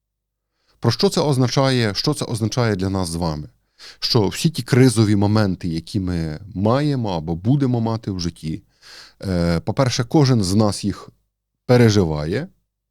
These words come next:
а по-друге, кожен з нас їх переживатиме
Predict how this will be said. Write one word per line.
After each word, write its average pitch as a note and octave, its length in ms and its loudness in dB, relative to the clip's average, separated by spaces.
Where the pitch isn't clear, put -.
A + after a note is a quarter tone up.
а A#2+ 80 -4
по-друге, D3 640 2
кожен C3 340 4
з F#2 80 -4
нас D#3 280 -2
їх G#2+ 200 -4
переживатиме G2+ 960 -2